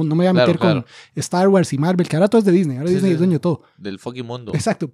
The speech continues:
Speaker 1: pero traigo solo animadas,
Speaker 2: Ok,
Speaker 1: en este
Speaker 2: ok.
Speaker 1: caso, tal vez
Speaker 2: Pero
Speaker 1: lo
Speaker 2: es que ellos
Speaker 1: repetimos.
Speaker 2: dicen, no explícitamente se dice que sea, que no sea heterosexual, pero yo con ver ciertas características digo,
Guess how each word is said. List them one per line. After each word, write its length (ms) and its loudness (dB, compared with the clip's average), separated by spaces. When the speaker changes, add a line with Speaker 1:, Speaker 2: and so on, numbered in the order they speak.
Speaker 1:
pero 460 2
traigo 220 -2
solo 200 0
animadas, 480 0
Speaker 2:
Ok, 80 -8
Speaker 1:
en 300 2
este 160 -4
Speaker 2:
ok. 40 0
Speaker 1:
caso, 300 0
tal 140 -2
vez 100 0
Speaker 2:
Pero 80 2
Speaker 1:
lo 60 4
Speaker 2:
es 60 2
que 60 2
ellos 120 2
Speaker 1:
repetimos. 200 0
Speaker 2:
dicen, 200 -8
no 680 0
explícitamente 1000 -6
se 180 -4
dice 440 -4
que 180 -10
sea, 600 -4
que 140 -4
no 260 -2
sea 220 2
heterosexual, 840 -4
pero 180 -4
yo 280 -2
con 340 -8
ver 160 0
ciertas 360 -6
características 760 -6
digo, 340 -4